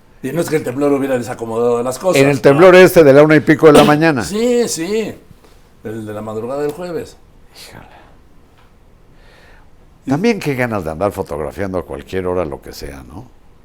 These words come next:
Speaker 1: Bueno, si no, no fue una foto, fue un video para mandar el mensaje de que estoy aquí al tanto y, y al frente.
Speaker 2: Yo creo que nadie pensaría que le hubiera ocurrido algo al presidente.
Speaker 1: No, no, no, no, decir que estoy al,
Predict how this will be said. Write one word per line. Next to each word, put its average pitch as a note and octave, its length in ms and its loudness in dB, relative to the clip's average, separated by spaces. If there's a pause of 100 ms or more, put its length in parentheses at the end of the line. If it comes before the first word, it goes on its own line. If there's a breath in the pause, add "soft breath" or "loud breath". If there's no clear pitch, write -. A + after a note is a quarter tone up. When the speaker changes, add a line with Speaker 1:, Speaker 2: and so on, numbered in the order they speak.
(120)
Speaker 1:
Bueno, C#3 200 -10
si C3+ 160 -10
no, C#3+ 160 -6
no C3+ 140 -6
fue B2 220 -8
una B2 180 -8
foto, B2 240 -12
fue A#2+ 180 -14
un A#2 80 -10
video A2+ 320 -6
para G2+ 220 -8 (360)
mandar G2+ 320 -14
el G#2+ 60 -14
mensaje G#2+ 380 -14
de G#2+ 100 -14
que - 80 -20
estoy G#2 320 -14
aquí G#2 400 -14 (280 soft breath)
al F#2+ 160 -16
tanto B2+ 360 -10
y, - 100 -20 (440)
y G#2 80 -10
al G2 140 -8
frente. B2 380 -10
Speaker 2:
Yo B2+ 120 0
creo F#2 160 -6
que E2+ 100 -10
nadie D#2+ 220 -12
pensaría D2+ 600 -12
que - 280 -18
le C#2+ 140 -20
hubiera C#2+ 260 -16
ocurrido C#2+ 500 -18
algo C#2 220 -16
al - 60 -18
presidente. - 520 -20
Speaker 1:
No, F#3 380 -10
no, D#3 300 -12
no, C#3 340 -14
no, B2 240 -10
decir A#2+ 300 -16
que B2+ 40 -18
estoy C#3 360 -12
al, A2 180 -10